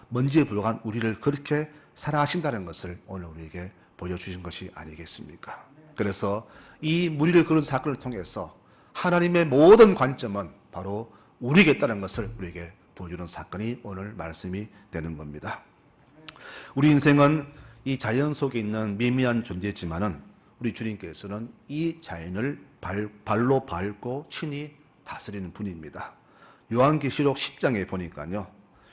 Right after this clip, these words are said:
이렇게 말합니다. "내가 보니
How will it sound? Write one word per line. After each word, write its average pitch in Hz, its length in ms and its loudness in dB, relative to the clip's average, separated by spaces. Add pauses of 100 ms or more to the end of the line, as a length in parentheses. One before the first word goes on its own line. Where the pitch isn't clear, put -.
(100)
이렇게 143 320 0
말합니다. 78 640 -10 (400)
"내가 127 420 2
보니 139 560 -2